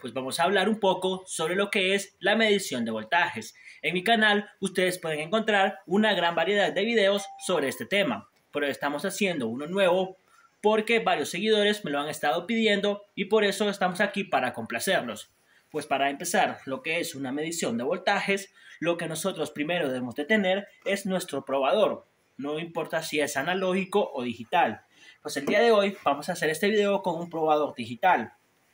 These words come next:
Aquí tenemos el televisor marca Super Crown de catorce pulgadas. Ahora vamos a enfocar lo que es la parte de nuestro probador. Aquí tenemos un probador,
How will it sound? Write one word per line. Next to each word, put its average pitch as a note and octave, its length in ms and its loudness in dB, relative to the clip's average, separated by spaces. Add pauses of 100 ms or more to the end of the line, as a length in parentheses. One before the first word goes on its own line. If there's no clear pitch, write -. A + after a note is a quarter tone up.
(640)
Aquí - 160 -8
tenemos B3+ 400 2
el A3+ 100 2
televisor A3+ 680 4
marca F#3 340 2
Super A3 400 0
Crown F#3+ 420 4
de G#3 220 0
catorce D#3+ 500 2
pulgadas. D3+ 480 -2
Ahora A3+ 460 2 (240)
vamos E3 260 -2
a D#3+ 80 -2
enfocar G#3+ 460 4
lo G#3 160 0
que G#3+ 100 2
es G#3 100 0
la A#3 80 4
parte A3 320 4
de A3 140 4
nuestro F3+ 300 2
probador. C3+ 580 2 (840)
Aquí F#3 240 0
tenemos A3 600 8 (380)
un F3 140 2
probador, G3 640 10